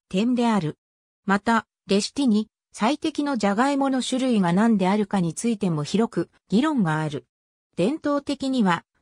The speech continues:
レシピポテトという特別な種のジャガイモが使用されている。スイスでは主にドイツ語圏で食べられているが、他の地域でも簡単に食べることができる。レシュティはラテン文化とは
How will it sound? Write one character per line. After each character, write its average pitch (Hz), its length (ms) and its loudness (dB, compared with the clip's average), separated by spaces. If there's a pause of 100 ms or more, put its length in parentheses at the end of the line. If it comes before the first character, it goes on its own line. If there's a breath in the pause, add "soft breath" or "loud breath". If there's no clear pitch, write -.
レ 180 140 2
シ - 100 -6
ピ - 160 -2
ポ 285 160 -4
テ 277 140 -6
ト 277 100 -2
と 262 160 0
い 247 120 0
う 254 120 0
特 220 240 -4
別 294 240 -2
な 285 140 -2
種 285 160 -4
の 226 100 0
ジ 165 120 -2
ャ 156 60 -2
ガ 165 160 0
イ 226 80 2
モ 214 120 0
が 202 120 0
使 196 200 -2
用 254 160 2
さ 233 180 -2
れ 214 100 -2
て 202 120 -4
い 180 160 0
る。 151 180 -8 (480)
ス - 180 -4
イ 339 120 0
ス 247 180 -4
で 196 140 2
は 165 160 2
主 254 240 2
に 160 240 -2 (200)
ド 180 140 4
イ 285 100 0
ツ - 140 -4
語 285 160 0
圏 240 240 0
で 180 180 0
食 165 100 -4
べ 208 120 2
ら 277 100 0
れ 247 140 -4
て - 80 -4
い 170 140 0
る 175 120 -2
が、 151 220 0 (220 soft breath)
他 269 100 -2
の 294 140 -2
地 269 240 -2
域 214 160 -6
で 180 120 0
も 160 200 -2 (200)
簡 202 200 0
単 302 320 -4
に 294 180 -2
食 262 100 -4
べ 294 140 -2
る 269 80 -2
こ 220 140 -4
と 202 120 -2
が 165 140 0
で 151 120 -4
き - 140 -6
る。 143 180 -8 (520)
レ 180 140 2
シ - 140 -4
ュ - 40 -20
テ 302 80 -2
ィ 311 60 0
は 277 120 2
ラ 240 140 0
テ 294 160 0
ン 277 120 0
文 269 200 -2
化 196 160 -2
と 180 160 -2
は 151 160 0